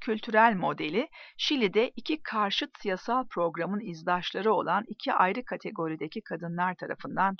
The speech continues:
kullanılmıştır. Bunlardan Mujeres por la Vida, var olan baskı mekanizmaların dengesini bozarak askerileştirilmiş Şili'deki güç yapısını değiştirmeye çalışmaktadır.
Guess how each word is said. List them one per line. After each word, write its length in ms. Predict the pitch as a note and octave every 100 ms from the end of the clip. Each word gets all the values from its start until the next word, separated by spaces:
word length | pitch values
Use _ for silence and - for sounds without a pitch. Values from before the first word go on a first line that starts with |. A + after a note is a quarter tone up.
| -
kullanılmıştır. 840 | E3 - C3 - - - E3+ - - - - - -
Bunlardan 680 | A3 B3+ C4 C#4 D4 D#4 D#4 - -
Mujeres 480 | G#3+ A#3 C#4+ D4+ D#4 -
por 240 | G#3 F#3+
la 160 | F3 F3
Vida, 380 | A3+ A#3 C4 - -
var 240 | G#3 C#4
olan 380 | C4+ A3 A3+ G#3+
baskı 320 | F#3+ G3+ -
mekanizmaların 880 | C#4 G3 F#3 F3+ E3+ E3+ E3+ F3 F#3+
dengesini 560 | F#3 F3 E3+ F3 F3+ F3
bozarak 460 | D#3+ D#3+ G3+ B3 - - - -
askerileştirilmiş 1040 | G3+ G#3 - G3+ G3 F#3+ - F3+ F#3 G#3+ - -
Şili'deki 480 | B3+ F#3+ E3+ G3 F3
güç 260 | B3+ -
yapısını 480 | E3+ - D#3+ F3 D#3+
değiştirmeye 600 | E3 D#3+ - D3+ D3+ D3+
çalışmaktadır. 840 | - E3+ D#3 - D3+ - - G3+